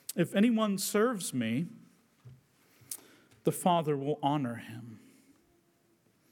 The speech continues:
What did God do for Jesus when he went to the cross?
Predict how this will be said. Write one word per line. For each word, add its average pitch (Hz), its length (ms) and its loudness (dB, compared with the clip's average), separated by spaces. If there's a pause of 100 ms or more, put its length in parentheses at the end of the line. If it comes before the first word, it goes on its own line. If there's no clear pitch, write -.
(1160)
What 247 140 -4
did 196 200 0
God 165 380 4
do 156 160 0
for 151 160 -6
Jesus 127 600 -2
when 127 80 0
he 127 80 2
went 127 360 0
to - 80 -14
the - 100 -14
cross? - 840 -8